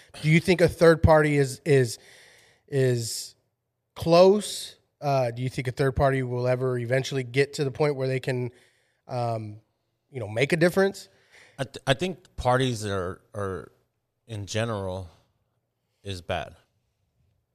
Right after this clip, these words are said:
Speaker 2: Three, four, six different parties. Still, I mean,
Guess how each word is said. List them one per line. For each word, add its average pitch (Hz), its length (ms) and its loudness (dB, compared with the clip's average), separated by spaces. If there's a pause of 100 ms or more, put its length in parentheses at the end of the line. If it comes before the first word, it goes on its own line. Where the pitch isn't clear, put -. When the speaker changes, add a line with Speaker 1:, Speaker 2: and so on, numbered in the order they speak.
(200)
Speaker 2:
Three, 120 300 -6
four, 113 320 -2
six - 380 -8
different 123 320 -14
parties. 131 340 -10 (420)
Still, 107 440 -6 (600)
I 127 60 -2
mean, 131 280 2